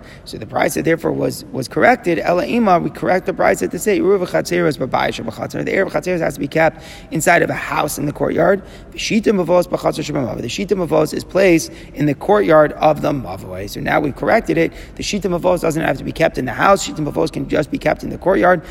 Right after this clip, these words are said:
Hai Logar Mi Chatzer Shabamav. So the house that's, that's smaller than four-by-four amos is no worse than a courtyard inside the Mavoi. So even though the Erev can't be kept in such a, inside of such a small house, the Shituf could.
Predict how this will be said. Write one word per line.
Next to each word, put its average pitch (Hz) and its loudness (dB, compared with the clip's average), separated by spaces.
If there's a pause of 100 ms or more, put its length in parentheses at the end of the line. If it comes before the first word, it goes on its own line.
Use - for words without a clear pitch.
(240)
Hai 143 2
Logar 202 4
Mi 202 0
Chatzer 175 -2
Shabamav. 160 -4
So - -10
the - -4
house - 2
that's, - -4
that's - -12
smaller 165 2
than 131 -2
four-by-four 165 -2
amos 185 2 (240)
is 147 -2
no 185 4
worse 170 4
than 147 -2
a 139 -4
courtyard 170 0
inside 143 2
the 123 -4
Mavoi. 139 2 (960)
So - -8
even 196 0
though 180 6
the - -2
Erev 269 4
can't 175 -2
be 170 -2
kept - 0
in 147 -4
such - 0
a, - -4 (120)
inside 151 0
of 131 -6
such - -6
a 135 -10
small 139 -4
house, 139 0 (280)
the - -4
Shituf 165 -2
could. 110 -6